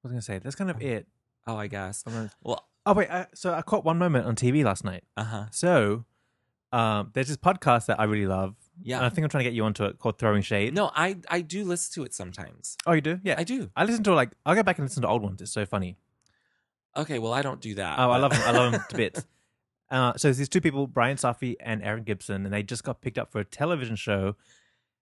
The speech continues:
Speaker 1: and, um, it debuted last night. We know Brian, we lambs know Brian Safi from Cooking with Mariah.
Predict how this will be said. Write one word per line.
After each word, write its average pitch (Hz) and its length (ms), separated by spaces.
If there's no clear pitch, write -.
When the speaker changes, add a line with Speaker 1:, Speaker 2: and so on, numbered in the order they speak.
Speaker 1:
and, 117 320
um, 104 640
it 117 120
debuted 113 340
last 95 200
night. 95 200
We 180 200
know 170 160
Brian, 120 420
we 117 160
lambs 107 400
know 107 140
Brian 104 320
Safi 113 420
from 104 320
Cooking 123 260
with 110 120
Mariah. 110 460